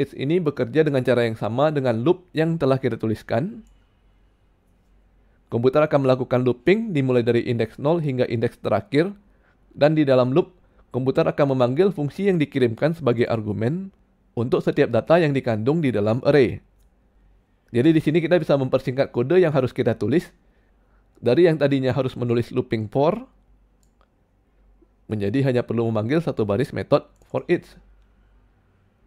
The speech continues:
Dalam perkembangan ke depannya, programmer lebih suka kalau function show title ini ditulis langsung pada method for each. Caranya, kita sudah belajar ya. Nama tekniknya adalah function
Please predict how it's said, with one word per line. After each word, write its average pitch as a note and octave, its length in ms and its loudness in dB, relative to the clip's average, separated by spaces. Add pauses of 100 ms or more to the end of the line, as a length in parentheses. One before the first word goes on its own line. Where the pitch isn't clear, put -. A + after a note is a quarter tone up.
(1000)
Dalam D3 240 4
perkembangan D3+ 720 2
ke D#3 80 0
depannya, D3 640 0 (260)
programmer D3+ 400 0
lebih F3+ 240 2
suka G3+ 320 0
kalau D3 240 0
function C#3+ 400 -4
show C3+ 160 -4
title C3+ 320 0
ini E3 320 -2 (400)
ditulis C3 400 -2
langsung C3 400 -2
pada C#3 240 2
method B2+ 400 -2
for B2+ 160 -4
each. C#3 240 -4 (2250)
Caranya, B2 560 -4 (320)
kita - 240 -6
sudah A#2 220 -2
belajar A2 260 0
ya. D3+ 160 0 (400)
Nama A2+ 240 -2
tekniknya C3 480 -4
adalah D3+ 320 -2
function B2+ 400 -4